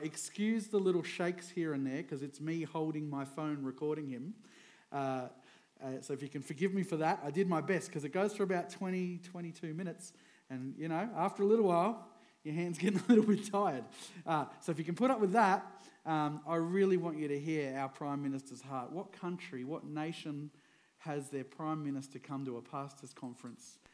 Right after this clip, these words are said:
and literally speak and preach, uh, for twenty minutes? It's powerful. And, uh, I'm gonna share briefly off the back of it. So if you do go to the notes at vineyard C C dot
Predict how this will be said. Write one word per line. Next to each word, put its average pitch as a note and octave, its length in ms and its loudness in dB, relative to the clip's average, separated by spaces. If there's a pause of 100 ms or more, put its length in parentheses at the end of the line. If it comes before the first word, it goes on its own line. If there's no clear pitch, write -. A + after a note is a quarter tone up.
(240)
and C3+ 140 -4
literally D3+ 400 -4
speak C#3+ 420 -6
and A2+ 100 -8
preach, - 520 -12 (440)
uh, A#2+ 220 -6
for A#2 160 -14
twenty A#2+ 300 -10
minutes? A2+ 260 -10
It's A#2+ 140 -14
powerful. D#3+ 500 -6 (480)
And, B2+ 220 -4
uh, B2+ 100 0
I'm E3 280 2
gonna D#3+ 180 2
share D3+ 320 2
briefly D3+ 440 0
off C#3 200 -4
the C3+ 60 -4
back C3+ 220 -2
of D#3 120 -2
it. F3+ 120 -4
So C#3+ 360 -2
if D#3+ 160 -6
you D#3+ 60 -2
do G3 180 2
go E3+ 200 2
to E3+ 80 0
the D3+ 140 -2
notes D3 360 -4
at C#3 120 -12
vineyard C3+ 460 -4
C C3+ 180 -4
C C3 220 -8
dot A#2+ 180 -8